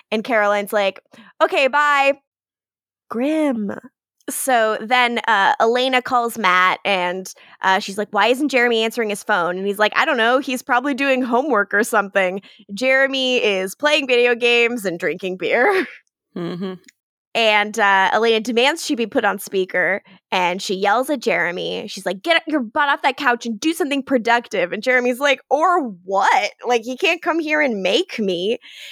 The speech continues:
Speaker 1: And Elena
Speaker 2: True.
Speaker 1: says, "I'll have the sheriff arrest you and drag you to the town border where I will kick your ass myself." Matt "A little help, please?" And I'm like, "Matt did not sign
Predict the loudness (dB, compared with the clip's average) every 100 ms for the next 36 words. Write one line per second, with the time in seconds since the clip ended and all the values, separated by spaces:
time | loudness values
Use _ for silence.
0 | -8 -4 0 0 0 -2 -4 -8 -20 -20
1 | _ _ _ -2 2 2 0 -2 0 2
2 | 4 2 0 -2 2 0 0 -6 -8 -8
3 | -10 -4 -4 -4 -2 0 0 0 -2 -2
4 | -2 0 0 0 0 0 0 0 0 -2
5 | -8 -8 -6 -2 0 -2 0 -2 -2 -12
6 | -6 0 0 0 -6 -4 -2 -4 -10 _
7 | -10 -4 0 2 2 0 _ _ 0 2
8 | 2 2 2 0 0 -2 0 2 0 0
9 | -2 0 -2 -4 -8 -4 0 2 2 2
10 | 0 -4 -8 -2 0 0 -2 -8 -4 0
11 | 2 2